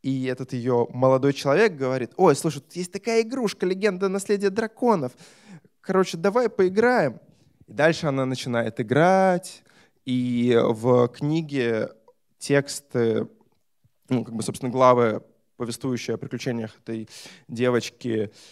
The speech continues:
перемежаются с пространными лирическими отступлениями самого автора о природе браузерных игр, о природе, в принципе, онлайн-игр,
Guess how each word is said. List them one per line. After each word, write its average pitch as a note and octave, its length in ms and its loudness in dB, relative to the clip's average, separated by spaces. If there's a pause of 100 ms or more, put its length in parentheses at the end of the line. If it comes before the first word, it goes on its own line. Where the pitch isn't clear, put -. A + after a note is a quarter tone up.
(300)
перемежаются B2+ 720 2
с - 320 -10 (160)
пространными C3 680 -2
лирическими B2 680 -10
отступлениями A#2 800 -6
самого A2 420 -4
автора E3+ 520 2
о C3+ 180 -6
природе D3+ 520 -2
браузерных C3+ 680 -4
игр, A2+ 240 -8
о G#2+ 40 -10
природе, A2+ 380 -2
в - 40 -20
принципе, A2+ 320 -10
онлайн-игр, C#3+ 720 0